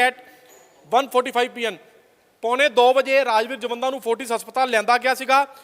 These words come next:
ਐਕਸਟ੍ਰੀਮਲੀ ਕ੍ਰਿਟੀਕਲ ਕੰਡੀਸ਼ਨ ਦੇ ਵਿੱਚ। As per available information, he has sustained severe head and spine injuries। ਸਿਰ ਤੇ ਸਪਾਈਨ ਦੇ ਵਿੱਚ ਜ਼ਿਆਦਾ ਸੱਟ ਲੱਗੀ ਹੈ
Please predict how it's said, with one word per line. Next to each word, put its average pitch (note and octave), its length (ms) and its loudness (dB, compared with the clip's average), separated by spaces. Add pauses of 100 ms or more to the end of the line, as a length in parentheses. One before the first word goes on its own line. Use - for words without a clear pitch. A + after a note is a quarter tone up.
(140)
ਐਕਸਟ੍ਰੀਮਲੀ C#4 540 -8
ਕ੍ਰਿਟੀਕਲ B3+ 400 -4
ਕੰਡੀਸ਼ਨ B3 400 -6
ਦੇ C4+ 120 2
ਵਿੱਚ। C4 260 -2 (1200)
As A#3 260 2
per C#4+ 140 4
available C4 400 2
information, C4 640 -6
he A#3+ 160 -6
has B3+ 240 -2
sustained B3+ 500 -6 (340)
severe C#4 320 0 (120)
head A#3+ 240 0
and B3+ 160 -8
spine B3+ 340 -4
injuries। C4 320 -10 (640)
ਸਿਰ A#3+ 220 2 (100)
ਤੇ C#4 120 4 (500)
ਸਪਾਈਨ B3+ 420 -2
ਦੇ C#4 100 -2
ਵਿੱਚ B3 260 -2 (1080)
ਜ਼ਿਆਦਾ B3 260 2
ਸੱਟ B3 240 -4
ਲੱਗੀ C4 380 -2
ਹੈ C4 120 4